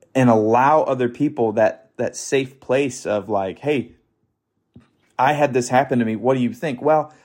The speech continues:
I think that that was probably a demon." "Oh, really? That's a demon?" "Yeah, that was a demon. And hey, here's, let's close some doors." You know,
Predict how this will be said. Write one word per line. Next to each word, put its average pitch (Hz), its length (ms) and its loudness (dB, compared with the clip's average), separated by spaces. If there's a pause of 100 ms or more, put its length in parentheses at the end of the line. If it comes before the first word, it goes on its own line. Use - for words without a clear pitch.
(140)
I 185 200 0
think 120 340 -4
that 123 140 -6
that 120 180 2
was 151 140 -6
probably 113 480 -4
a 156 40 -6
demon." 160 460 -10 (460)
"Oh, 214 160 2
really? 220 440 -6
That's 123 200 0
a 147 40 -4
demon?" 135 480 -2
"Yeah, 190 220 -2
that 95 180 -2
was 131 140 -4
a 131 60 -2
demon. 127 400 -2
And 101 180 -6
hey, 151 200 -2
here's, 117 460 -2
let's 127 240 -2
close 147 320 0
some 120 160 -2
doors." 139 480 2 (800)
You 120 120 2
know, 120 300 0